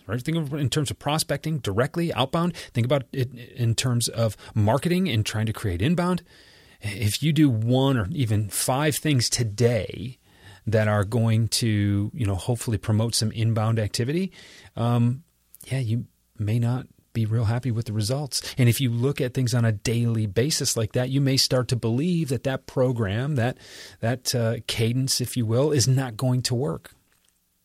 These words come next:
But, and I'll change metaphors here, just if, if you are going to prospect every day, what is the likelihood over six weeks that you're gonna start turning more deals into, into,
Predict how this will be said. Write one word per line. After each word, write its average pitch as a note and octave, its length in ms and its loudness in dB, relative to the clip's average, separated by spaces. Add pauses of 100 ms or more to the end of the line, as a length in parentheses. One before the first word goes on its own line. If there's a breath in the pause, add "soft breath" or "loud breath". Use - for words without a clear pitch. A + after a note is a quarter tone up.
(1040 loud breath)
But, C#3 460 2 (280)
and F#2 100 -6
I'll E2+ 80 -6
change G2 320 -2
metaphors F2 500 -2
here, G2+ 200 2
just D3+ 320 0
if, A2 220 -2
if A2 200 -4
you B2 140 2
are A#2 60 4
going A2+ 200 4
to A#2+ 100 0
prospect - 680 -2
every A2 380 2
day, A#2 360 2 (200 loud breath)
what C#3 180 4
is B2+ 140 2
the C3 120 4
likelihood A2 680 2
over G#2+ 180 0
six - 320 -2
weeks D3 240 0
that - 80 -4
you're A2+ 140 0
gonna B2 160 0
start A#2+ 240 -2
turning C3 240 0
more D3+ 160 0
deals F#3 340 -2
into, F#2+ 300 -2 (520 loud breath)
into, B2 340 -2